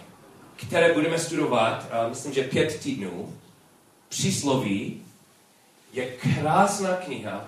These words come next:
protože nám dá boží příběh. Boží příběhy,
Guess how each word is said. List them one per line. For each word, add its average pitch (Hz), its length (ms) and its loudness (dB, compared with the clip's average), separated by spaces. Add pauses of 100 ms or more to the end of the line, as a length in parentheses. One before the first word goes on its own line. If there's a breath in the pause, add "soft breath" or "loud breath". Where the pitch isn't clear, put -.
protože 139 760 0 (220)
nám 131 600 2 (100)
dá 117 560 2 (380)
boží 180 560 8 (100)
příběh. - 440 -6 (1400)
Boží 185 460 8
příběhy, - 760 -2